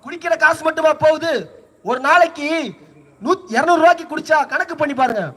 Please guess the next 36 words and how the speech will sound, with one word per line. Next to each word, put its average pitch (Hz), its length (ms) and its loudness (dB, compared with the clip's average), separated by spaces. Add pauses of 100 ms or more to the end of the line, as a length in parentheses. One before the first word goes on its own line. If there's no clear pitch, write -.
(140)
முன்னூத்தி 330 260 -4
அறுபத்தஞ்சு 294 260 0
நாளைக்கு 277 500 -2
எழுபத்தஞ்சு, 277 520 -4 (240)
எழுபத்தஞ்சாயிரம். 285 840 2 (580)
ஒரு 226 180 -4
கிராம் 247 260 -4
தங்க 254 220 -4
காசு 269 240 0
எடுக்கலாம், 202 340 -6 (400)
ஒரு 233 160 -2
பவுன், 269 300 0
ஒரு 262 180 -8
பவுன் 285 220 0
தங்க, 269 260 0
தங்க 262 360 -2
நகை 311 120 2
எடுக்கலாம். 233 400 -2 (380)
அந்த 226 220 -4
காசை 254 300 0
நாம 240 220 0
குடிச்சு 277 240 -2
குடிச்சு 269 260 -4
வீணாக்கிட்டு 269 380 0
இருக்கிறோம். 226 400 -8 (260)
ஆறு 311 300 4
மாசம் 302 360 2
வானம் 330 280 0
பார்த்த 294 260 -4
பூமியில 269 360 -6
கஷ்டப்பட்டு 269 840 -2 (200)
காசை 330 340 0
எங்க 349 160 0
கொண்டு 330 180 0
போய் 285 120 2
வைக்கிறோம்? 226 320 -6